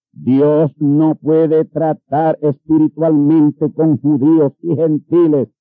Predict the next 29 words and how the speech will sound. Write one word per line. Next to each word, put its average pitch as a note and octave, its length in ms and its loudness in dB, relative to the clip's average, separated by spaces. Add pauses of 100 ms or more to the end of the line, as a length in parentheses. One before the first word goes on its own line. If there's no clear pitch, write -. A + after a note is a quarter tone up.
al C#3 180 -2
mismo C3+ 400 -2
tiempo. C3 680 -4 (680)
Por F#2 180 -12
lo B2+ 240 0
tanto, D3 580 -2
el D3 320 -4
gran D3+ 360 -2
avivamiento D3+ 920 0
de D3+ 100 0
los D3+ 220 -4
truenos D3+ 460 -2 (640)
es D#3+ 300 -2
lo D#3 220 0
que D#3+ 200 -2
trae D#3 480 0
la D3+ 160 0
entrada D3+ 760 -2 (540)
al D3 200 -4
evangelio D3+ 920 0 (520)
del D3+ 440 0
reino D3+ 600 0 (320)
de D#3+ 400 -4
la D#3 320 -2
plenitud D3 840 0
de C3+ 220 -4
los C#3 180 -2
gentiles, C3+ 720 -2
Romanos C3 640 -2